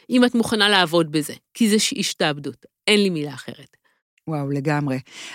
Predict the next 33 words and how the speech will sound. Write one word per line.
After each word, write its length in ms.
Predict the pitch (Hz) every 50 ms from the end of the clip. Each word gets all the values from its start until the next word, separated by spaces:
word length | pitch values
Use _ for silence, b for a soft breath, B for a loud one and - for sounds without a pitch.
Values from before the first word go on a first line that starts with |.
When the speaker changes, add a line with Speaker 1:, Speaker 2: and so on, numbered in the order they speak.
| B B
Speaker 2:
אני 140 | 185 185 180
גם 120 | 170 165
חושבת 360 | 156 - 175 - 277 330 403 -
שכאילו, 380 | - 214 - - 233 262 330
אני 120 | 285 202 180
מרגישה 380 | 175 156 156 170 165 - 294 302
שיש 520 | - 330 - - - - 190 208 226 254
הרבה 140 | 214 202 196
נקודות 300 | 202 190 175 165 165 -
חיוביות, 500 | - 190 156 135 139 143 135 - - - _ _ _
בסדר? 200 | - - 208 226
גם 180 | 220 214 226 240
בעולם 240 | 247 214 202 208 208
של 100 | 202 226
הדימוי 300 | 180 156 160 175 175 165
גוף, 220 | 147 160 135 -
כי 180 | - - 180 160 B B B B B B B B B B B B -
אני 160 | 202 214 214
כן 80 | 294 359 415
יודעת 220 | 381 277 311 320 311
להגיד 260 | 247 220 220 277 -
שאם 280 | - 233 - 247 247 247 -
פעם, 500 | - 233 226 226 208 185 165 160 160 156 156 -
כשאני 280 | - 180 165 160 185
הייתי 220 | 202 202 180 214 208
צעירה, 580 | - - 175 151 143 147 151 180 190 185 175
אי 140 | 185 190 190
שם 280 | 180 - 202 190 185 165
בשנות 280 | 156 147 - 180 180 196
השמונים, 340 | 196 - 165 160 180 202 196
תשעים, 460 | - - - - 226 226 220 202 208 202 B B B B B B B B -
אז, 440 | - 180 185 185 180 170 156 151 - _ _ -
אמ, 540 | 180 175 170 165 165 165 160 160 160 175